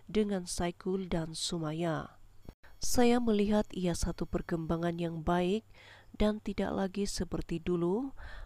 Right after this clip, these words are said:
Anak-anak juga sangat gembira, jadi saya mahu terus kekal begini," katanya. Sementara itu, Putri Sarah berkata dia dan Samsul mengambil pendekatan untuk tidak menceritakan masalah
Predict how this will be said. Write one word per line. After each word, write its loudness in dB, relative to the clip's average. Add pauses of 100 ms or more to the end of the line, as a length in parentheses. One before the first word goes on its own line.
(140)
Anak-anak 0
juga 2
sangat -2
gembira, 0 (320)
jadi 0
saya -2
mahu -2 (140)
terus 0
kekal 0
begini," -2
katanya. -2 (400)
Sementara 8
itu, 2
Putri 6
Sarah 6
berkata 4
dia 2
dan 2
Samsul 0 (460)
mengambil 2
pendekatan 2
untuk -4
tidak 0
menceritakan -4
masalah 0